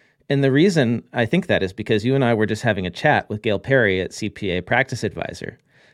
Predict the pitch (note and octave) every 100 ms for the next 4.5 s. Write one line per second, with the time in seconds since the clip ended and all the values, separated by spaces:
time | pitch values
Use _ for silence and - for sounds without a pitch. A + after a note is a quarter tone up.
0 | - A#2 F#3+ F#3 F#3 C3+ F#2 A2 - _
1 | _ _ - B2 - - F3+ F3 D3+ E3
2 | D#3+ E3 A#2 G2+ E2+ C#2+ E2+ G#2 C3 _
3 | _ _ _ - G#2+ D#3 E3 E3+ E3 A#2
4 | G2 B2 A2 F#2+